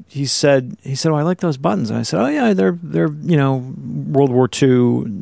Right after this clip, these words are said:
you know, Royal Air Force buttons." And, and he said, "Oh, okay, that's cool." You know, he, he was,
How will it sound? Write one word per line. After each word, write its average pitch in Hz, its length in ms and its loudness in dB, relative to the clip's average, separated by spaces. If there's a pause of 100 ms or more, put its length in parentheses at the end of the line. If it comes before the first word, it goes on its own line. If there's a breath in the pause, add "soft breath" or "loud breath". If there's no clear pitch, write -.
you 127 120 -2
know, 113 120 0
Royal 113 320 4
Air 110 140 2
Force 117 260 0
buttons." 110 460 -2
And, 107 140 -4 (440 loud breath)
and 113 160 0
he 113 120 0
said, 202 180 -6
"Oh, 196 120 -4
okay, 160 140 -4
that's 170 200 -8
cool." - 200 -6
You 165 60 2
know, 151 80 4
he, 165 80 4
he 180 140 4
was, 170 260 2